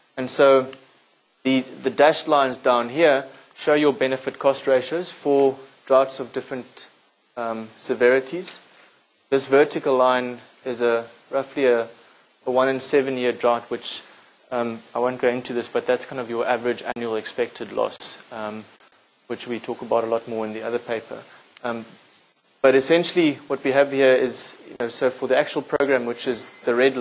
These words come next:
line, um, we have a decline, um, in the benefit cost ratio, and only when we reach a, a roughly a one in thirteen year drought does it drop below one. But then, um,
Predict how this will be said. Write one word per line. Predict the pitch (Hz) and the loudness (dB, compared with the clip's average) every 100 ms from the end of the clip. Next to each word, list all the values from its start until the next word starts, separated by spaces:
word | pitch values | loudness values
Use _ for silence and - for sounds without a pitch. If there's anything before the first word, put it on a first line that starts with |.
| 120 | -2
line, | 113 120 - - - _ _ - | -2 -6 -16 -20 -20 _ _ -6
um, | 120 120 120 | -2 -2 -4
we | 131 127 | -4 0
have | 135 131 | 2 0
a | |
decline, | 123 - 143 139 131 127 127 - _ | -2 -2 2 2 2 -4 -12 -20 _
um, | 127 120 117 | -8 -6 -6
in | 123 | -8
the | 117 | -2
benefit | 123 127 - - | -2 -2 -6 -8
cost | 139 127 - | -6 -2 2
ratio, | 127 120 127 120 117 - - _ - | 2 2 2 2 0 -12 -20 _ -4
and | 151 147 | -2 0
only | 170 190 185 156 - - _ _ | 2 2 2 0 -6 -20 _ _
when | 147 139 | -6 -2
we | 135 135 | -2 -2
reach | 139 151 | -2 0
a, | 127 123 | 0 2
a | |
roughly | 135 131 - 139 | 0 0 2 2
a | 117 | 4
one | 123 131 | 2 -2
in | 131 | -4
thirteen | - 147 139 143 123 | 0 2 2 -2 -4
year | 120 | -4
drought | 113 120 117 | 0 0 0
does | 120 113 | -4 -4
it | 113 | -4
drop | - 120 - | -2 -2 -4
below | 117 113 117 | -4 -2 0
one. | 113 113 - - - _ _ _ _ | -2 -6 -10 -20 -20 _ _ _ _
But | 127 143 | 0 4
then, | 139 139 135 | 2 2 2
um, | 139 127 123 | 2 2 0